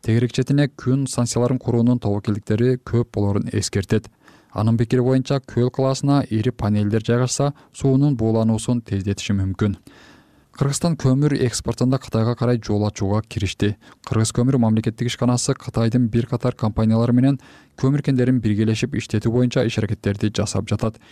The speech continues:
Энергетика министрлиги таркаткан маалыматка караганда, биргелешкен долбоорлорго Тегене, Торугарт, Торугарт бир, Кара Кабык балыкты, Сүлүктүү он биринчи тала, Ак Улак жана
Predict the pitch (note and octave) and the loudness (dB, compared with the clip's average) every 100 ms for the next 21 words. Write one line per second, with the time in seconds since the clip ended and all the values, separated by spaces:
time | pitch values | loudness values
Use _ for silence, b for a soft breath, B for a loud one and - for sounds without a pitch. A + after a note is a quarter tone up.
0 | B B B A#2 B2+ C#3+ D3+ D#3 D3+ D3 | B B B 0 2 2 0 0 2 0
1 | - C#3 D3 C#3 A#2 A#2+ - A#2 G#2 G#2 | 0 0 2 0 -2 -4 -2 0 2 0
2 | G#2+ A#2+ A#2 A#2+ A#2+ C3 B2+ B B - | -2 -2 0 2 2 0 -2 B B -2
3 | A#2 C3+ - D3 C3 A2+ A2+ A#2+ A#2+ A#2+ | 0 2 0 0 0 0 2 2 2 2
4 | B2+ A2+ A2 - A2 A2+ A2 G2+ b b | 0 -2 -4 -2 2 4 2 0 b b
5 | - G#2+ G#2+ A#2 - A#2 - A#2 A2+ A#2+ | -4 0 0 -2 -4 -12 -6 -2 0 0
6 | - A2+ G2 - B B - A2 A2 A#2 | -2 -2 -2 -6 B B -2 -2 0 0
7 | B2 - G#2+ A2 - G2+ G#2+ B B - | 0 -2 0 0 0 -2 -2 B B -2
8 | B2+ B2 - C#3 A2 A2+ A#2 A2 A2+ - | 0 0 0 2 2 2 2 0 -2 -2
9 | G#2 G2 G2+ - A2 A2+ A#2+ A#2 - G#2+ | 0 0 -4 -4 -4 0 0 0 -2 0
10 | A2+ | 0